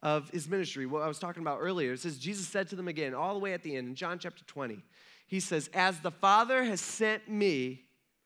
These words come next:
I also send you." He's talking to us.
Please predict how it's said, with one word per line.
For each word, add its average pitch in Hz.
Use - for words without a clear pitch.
I 151
also 185
send 151
you." 107
He's 117
talking 131
to 110
us. -